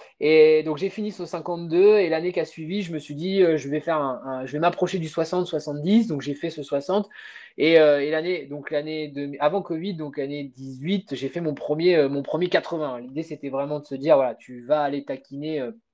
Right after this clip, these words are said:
Alors, c'est un débat, mais l'ultra trail, moi, pour moi, il démarre à partir de quatre-vingts.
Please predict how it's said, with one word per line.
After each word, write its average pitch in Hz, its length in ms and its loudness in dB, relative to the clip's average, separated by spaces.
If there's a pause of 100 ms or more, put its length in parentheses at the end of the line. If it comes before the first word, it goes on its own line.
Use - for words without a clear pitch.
(360)
Alors, - 200 -2
c'est 147 100 -2
un 143 100 2
débat, 151 300 6
mais 131 220 -4
l'ultra 131 340 -8
trail, 147 240 -6
moi, 135 240 -8
pour 131 140 -16
moi, 143 200 -2
il 127 120 -10
démarre 127 260 -4
à 123 80 -4
partir 120 260 -12
de 117 100 -10
quatre-vingts. 127 500 -2